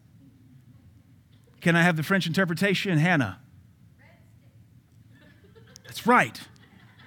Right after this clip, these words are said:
Not just because she's fluent in French. It's a, literally a red stick. So this is the baton rouge. This is what they use on Maconiney Island in Louisiana, where, um, Tabasco is grown, 'cause they grow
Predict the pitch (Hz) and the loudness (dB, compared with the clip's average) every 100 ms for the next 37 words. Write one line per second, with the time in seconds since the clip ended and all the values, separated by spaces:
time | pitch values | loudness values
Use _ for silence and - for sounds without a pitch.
0 | - - - - - - - - - - | -20 -20 -20 -20 -20 -20 -20 -20 -20 -20
1 | - - 139 147 147 - 151 131 135 - | -20 -6 -4 -2 -4 -6 -8 -6 -6 -6
2 | 156 139 120 - 131 - - - 143 190 | -4 -4 -4 -6 -6 -8 -16 -10 -8 -4
3 | 143 131 135 135 131 139 - 233 - - | -2 -2 0 -2 -2 -4 -6 -10 -10 -12
4 | - - - - 131 156 165 170 135 135 | -20 -20 -20 -8 -4 -2 -2 -4 -4 -4
5 | 110 160 160 - 175 151 139 196 262 175 | -2 -2 -2 -2 2 2 2 4 4 4
6 | 139 107 95 - - - - - 120 160 | 0 -4 -8 -16 -20 -20 -20 -4 -2 -2
7 | 180 156 151 135 139 135 131 135 127 123 | -2 -2 -2 -2 0 2 4 2 0 0
8 | 131 135 131 131 135 127 117 113 117 139 | 0 0 -2 0 0 -4 -6 -6 -4 -6
9 | 147 - - - 120 120 131 127 113 117 | -8 -18 -20 -8 -4 -2 0 0 -2 -4
10 | 104 110 127 139 - - 107 113 117 117 | -4 -6 -8 -10 -16 -18 -6 -4 -2 -4
11 | 117 - - 113 110 101 98 98 95 _ | -8 -16 -14 -12 -10 -10 -10 -10 -12 _
12 | - - - - - - - - - - | -20 -20 -20 -20 -20 -20 -20 -20 -20 -18
13 | - 123 156 139 - 113 98 104 92 92 | -10 -4 -4 -4 -6 -8 -8 -10 -8 -8
14 | 104 107 107 117 107 101 110 | -10 -10 -8 -6 -6 -6 -8